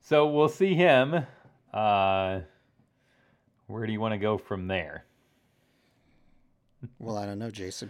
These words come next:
Speaker 2: Where do you wanna go from there?
Speaker 1: Well, we might as well stay on the back end, talk about freshmen on the,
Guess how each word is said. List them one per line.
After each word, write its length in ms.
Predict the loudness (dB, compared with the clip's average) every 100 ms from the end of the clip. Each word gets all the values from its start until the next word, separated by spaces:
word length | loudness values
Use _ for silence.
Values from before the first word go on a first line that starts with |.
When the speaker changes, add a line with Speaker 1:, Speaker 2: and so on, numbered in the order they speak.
| 0
Speaker 2:
Where 160 | 2
do 60 | 2
you 140 | 2
wanna 220 | 2 0 -2
go 200 | -2 -4
from 240 | -6 -6
there? 360 | -6 -6 -8 -10 _ _ _ _ _ _ _ _ _ _ 0
Speaker 1:
Well, 120 | 2
we 80 | 6
might 160 | 6
as 100 | 6
well 500 | 8 10 8 6 -4 _ _ _ _ _ _ _ _ _
stay 240 | _ 0 2
on 140 | 4
the 80 | 4
back 320 | 6 6 4
end, 260 | -4 -4 -10 _
talk 220 | -6 -6 -2
about 360 | -4 -4 -8 _ _ _ _ _ _ _ _ _ _ _ _ _ _ _ _ _ _ _ _ _ _
freshmen 420 | -2 -2 -4 -10
on 160 | -8 -8
the, 160 | -10